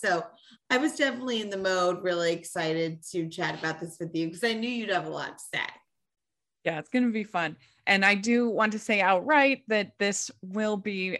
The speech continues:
Speaker 2: a more mature podcast than maybe we typically have. So if that's not your jam, this is a mature show. <laughs> Um, so, uh, so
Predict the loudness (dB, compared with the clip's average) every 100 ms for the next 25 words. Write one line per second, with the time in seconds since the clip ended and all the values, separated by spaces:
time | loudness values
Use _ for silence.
0 | -2 -2 -2 -6 -6 -2 0 0 -2 -6
1 | -6 -4 2 4 4 2 0 0 0 -2
2 | 0 2 2 -2 -6 -10 -2 2 2 0
3 | -4 -4 -6 -6 -8 -6 -6 -8 _ -10
4 | -10 -8 -4 -4 -4 -4 -2 -2 -6 -8
5 | -6 -8 -8 -10 -10 -10 -10 -8 -2 0
6 | 2 2 0 -4 _ _ _ _ _ _
7 | -10 -10 -8 -8 -6 -2 -2 -2 -4 -4
8 | -8 -16 -20 -8 0 0 4 4 4 0
9 | 0 0 -2 -2 -6 -6 -8 -8 -8 -8
10 | -18 -14 -10 -2 -2 0 0 0 -4 -16
11 | -20 -20 -6 0 2 2 0